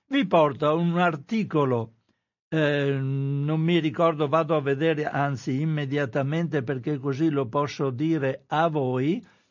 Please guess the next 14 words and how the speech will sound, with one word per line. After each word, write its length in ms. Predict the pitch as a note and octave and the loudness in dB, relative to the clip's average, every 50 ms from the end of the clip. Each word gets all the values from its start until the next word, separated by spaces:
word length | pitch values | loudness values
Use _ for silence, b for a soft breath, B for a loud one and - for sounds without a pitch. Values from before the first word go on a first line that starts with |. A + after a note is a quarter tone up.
| b _ | b _
è 120 | - D#3 | 0 2
un 180 | F3 E3+ E3 D#3+ | 2 2 2 0
articolo 960 | D#3+ D3+ C3+ - - G#3+ A3+ G3+ - - D#3 D3 C#3 C3+ C3 B2 A#2 - _ _ _ _ _ _ _ _ _ _ | 0 -2 -4 -4 -4 -2 -2 -2 0 0 2 2 2 2 0 0 -2 -6 _ _ _ _ _ _ _ _ _ _
che 120 | - A3+ F#3+ | -6 -4 -4
è 20 | |
stato 400 | - - F3+ D#3+ D3+ - - E3 | -2 0 0 0 0 0 -2 -2
scritto 880 | - - - - F#3+ G#3+ G#3+ F#3+ - - - _ - D#3 C#3 C3 - - _ _ _ _ _ _ _ _ _ _ _ - E3 | -2 -2 -2 -2 0 0 0 -2 -2 -6 -10 _ -4 -4 -4 -4 -6 -10 _ _ _ _ _ _ _ _ _ _ _ -2 0
nel, 720 | D3 E3 G3+ G#3 G3 F#3+ F3+ F3+ E3+ E3 E3 D#3+ D#3 D#3 - _ _ _ _ _ _ _ _ _ _ _ _ _ _ _ _ _ _ _ _ _ _ _ _ _ _ _ _ _ _ _ _ _ _ _ _ _ _ _ _ | 2 2 2 4 4 4 4 4 4 4 4 2 0 -2 -6 _ _ _ _ _ _ _ _ _ _ _ _ _ _ _ _ _ _ _ _ _ _ _ _ _ _ _ _ _ _ _ _ _ _ _ _ _ _ _ _
nel, 1160 | - E3+ D#3 F3+ G#3 A3 G3+ F#3+ F3+ E3+ D#3+ D#3+ D3+ D3 C#3+ C#3 C#3 C3+ C3+ C3+ C3 C3 B2+ C3 | -2 0 2 2 2 2 2 2 4 4 4 4 4 2 2 2 2 2 2 2 2 0 2 2
l'organo 520 | D#3+ F#3 G3 G3+ F#3+ G3 F#3 E3+ E3 D#3+ | 4 4 4 4 4 2 2 2 2 0
di 160 | C#3+ C3 D3 | 0 0 -2
stampa 640 | - - - G3 F3+ F#3 F3+ E3 D#3+ - E3+ D#3 C#3+ C3 | -2 0 4 4 4 4 4 0 0 0 2 2 2 2
The 160 | C3+ F3+ F3 | 0 -2 2
Guardian, 840 | C3+ D3+ D3+ C#3+ C3 B2+ B2 B2 D3 E3 F#3 G#3 A#3 C4 C#4 - | 4 4 4 6 4 2 0 0 2 2 2 2 2 -2 -4 -8